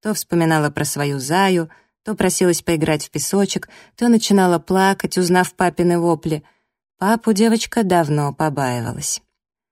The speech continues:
«Наташка, вернись, дура!» надрывался под окнами Макс. «Я тебя люблю!» Натка украдкой от дочки показала окну во двор средний палец.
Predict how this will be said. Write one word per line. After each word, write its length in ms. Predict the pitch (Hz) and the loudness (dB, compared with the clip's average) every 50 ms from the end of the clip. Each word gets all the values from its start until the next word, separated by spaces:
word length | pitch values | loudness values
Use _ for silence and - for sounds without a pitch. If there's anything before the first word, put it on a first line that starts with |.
| _ _ _ _ _ _ _ _ _ _ _ _ _ | _ _ _ _ _ _ _ _ _ _ _ _ _
«Наташка, 1500 | 147 147 160 175 196 214 214 214 _ - 254 254 254 254 247 - - - - - 262 262 254 240 233 226 208 180 165 123 - - - - _ | -2 0 2 4 4 4 2 0 _ 0 2 4 4 4 4 4 0 -2 -4 -2 0 2 4 4 4 4 4 2 0 -2 -8 -14 -20 -18 _
вернись, 920 | - 147 143 160 196 233 247 269 269 294 294 294 294 294 294 285 254 240 226 | -6 -2 2 4 4 4 4 4 2 2 2 4 4 4 2 2 2 2 0
дура!» 540 | 202 202 196 277 269 254 247 247 233 226 214 | 0 0 0 2 4 4 4 6 6 6 6
надрывался 600 | 208 214 208 208 208 214 214 208 202 - - 208 | 6 4 4 4 4 4 2 2 2 0 -2 0
под 180 | - 202 202 208 | 0 2 2 2
окнами 320 | 196 - 202 202 208 208 | 2 2 2 2 2 4
Макс. 440 | 208 208 202 185 165 - - - - - - - - _ | 4 4 4 4 2 0 -6 -10 -10 -14 -20 -20 -20 _
«Я 320 | - 143 170 233 269 285 285 | -2 2 4 4 4 4 2
тебя 320 | - 302 240 277 277 277 | 0 0 2 2 2 2
люблю!» 880 | 285 302 302 247 240 285 285 302 311 302 285 277 269 262 247 214 170 151 _ _ _ _ _ _ _ _ _ _ _ _ | 2 2 0 0 0 2 2 4 4 4 4 2 2 2 2 0 -2 -4 _ _ _ _ _ _ _ _ _ _ _ _
Натка 600 | - 190 226 277 294 277 - - - 240 240 - - | 0 2 2 2 2 -2 -4 -4 -2 0 0 0 -2
украдкой 600 | 214 - - - 214 208 - - - - 170 160 | -4 -6 -4 0 0 2 2 0 -2 -2 -2 -2
от 120 | 160 160 165 | 0 0 0
дочки 480 | 202 233 226 - - - 220 190 - - _ | 0 0 0 -2 -2 0 0 0 0 -2 _
показала 540 | - - - 202 202 180 202 190 180 165 156 | -10 -4 -2 -2 0 2 2 4 4 4 2
окну 480 | - - 196 - - - 196 180 170 | 2 0 -2 -2 0 2 2 2 2
во 140 | 147 160 160 | 2 0 0
двор 340 | 151 165 190 226 247 - - | 0 0 0 0 0 0 -2
средний 560 | - - - - 185 170 180 180 170 185 185 175 | -4 -6 -6 -2 0 0 0 2 2 2 2 0
палец. 600 | - - 147 147 143 135 - - - - - - | 0 -4 -6 -6 -6 -8 -10 -10 -10 -10 -10 -12